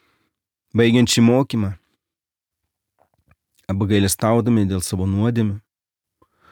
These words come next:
laimėkime dar vieną dalinę atlaidų skaistykloje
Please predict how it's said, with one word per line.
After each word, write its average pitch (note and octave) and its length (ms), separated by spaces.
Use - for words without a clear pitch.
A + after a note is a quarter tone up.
laimėkime A#2 680
dar B2+ 240
vieną G2 400
dalinę G2 400
atlaidų G#2 440
skaistykloje G2 800